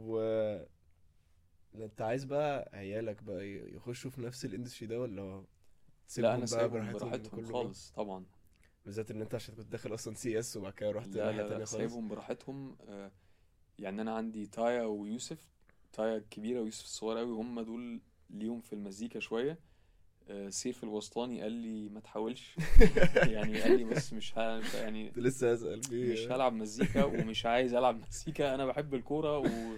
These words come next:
Speaker 1: طب، آه، لا،
Speaker 2: ف،
Speaker 1: كويس.
Speaker 2: فلا، سايب كل واحد براحته.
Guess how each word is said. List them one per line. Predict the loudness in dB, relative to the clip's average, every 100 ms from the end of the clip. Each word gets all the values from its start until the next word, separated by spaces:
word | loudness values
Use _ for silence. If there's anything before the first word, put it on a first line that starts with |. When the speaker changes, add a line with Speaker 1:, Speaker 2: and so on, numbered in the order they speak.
| -12 -14 -8 -2
Speaker 1:
طب، | 0
آه، | 2 2
لا، | 2 0
Speaker 2:
ف، |
Speaker 1:
كويس. | 4 6 6 4 0 -4 -10 -14 -16 -16 -14 -8
Speaker 2:
فلا، | 2 6 6
سايب | 2 -4
كل | -4 -6
واحد | -6 -6 -8
براحته. | -6 -6 -12